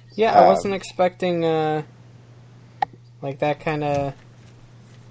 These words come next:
Speaker 1: I mean, I guess I should, because Green Arrow's kinda always been a slightly political comic. But,
Speaker 2: Yeah, but they've
Speaker 1: like,
Speaker 2: never really
Speaker 1: it
Speaker 2: touched
Speaker 1: just
Speaker 2: on that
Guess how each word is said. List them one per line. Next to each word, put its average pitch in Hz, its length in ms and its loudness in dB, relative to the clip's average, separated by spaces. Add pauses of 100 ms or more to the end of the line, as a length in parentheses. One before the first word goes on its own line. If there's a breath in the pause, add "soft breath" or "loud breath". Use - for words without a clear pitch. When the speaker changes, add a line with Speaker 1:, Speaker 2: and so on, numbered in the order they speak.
(340)
Speaker 1:
I 165 60 -2
mean, 185 180 0
I 190 120 2
guess 208 260 2
I 220 140 0
should, 160 420 0
because 156 500 0 (120)
Green 156 260 -4
Arrow's 151 320 -2
kinda 180 240 0
always 123 320 -4
been 131 160 -6
a 127 80 -6
slightly 120 400 -8
political 117 480 -6
comic. 117 540 -12 (580 soft breath)
But, - 80 6
Speaker 2:
Yeah, 135 400 10 (340)
but 190 120 4
they've 185 100 6
Speaker 1:
like, 196 120 4
Speaker 2:
never 208 100 4
really 185 200 4
Speaker 1:
it 170 60 -4
Speaker 2:
touched 170 120 0
Speaker 1:
just 160 140 -2
Speaker 2:
on 139 100 0
that - 20 -4